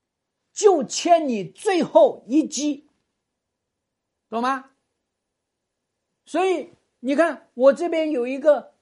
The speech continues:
叫做开战年卡的这个学员，他就是这样子的。他，“朱老师，怎么办？”哎，老问怎么办。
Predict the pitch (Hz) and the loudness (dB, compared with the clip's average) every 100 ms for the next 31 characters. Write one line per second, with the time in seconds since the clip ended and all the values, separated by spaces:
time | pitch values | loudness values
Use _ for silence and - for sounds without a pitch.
0 | _ 285 277 277 - 277 285 285 240 226 | _ 0 2 -2 -4 -8 -8 -8 -8 -10
1 | 247 233 214 196 _ _ 233 240 202 202 | -8 -8 -6 -10 _ _ -4 -2 -4 -6
2 | 208 214 185 214 _ _ - 226 240 226 | -4 -4 -4 -10 _ _ -8 -6 -6 -6
3 | 208 196 170 131 - _ _ _ _ 302 | -4 -6 -8 -16 -20 _ _ _ _ -12
4 | 330 339 339 302 294 370 349 311 - _ | -12 -10 -6 -6 -6 -10 -10 -12 -16 _
5 | _ 262 277 311 339 339 311 208 _ _ | _ -12 -10 -8 -6 -6 -8 -14 _ _
6 | _ _ _ _ _ _ _ 302 440 359 | _ _ _ _ _ _ _ -2 0 -2
7 | 175 190 415 294 156 156 196 175 - | -4 -2 -2 -2 -8 -10 -8 -8 -12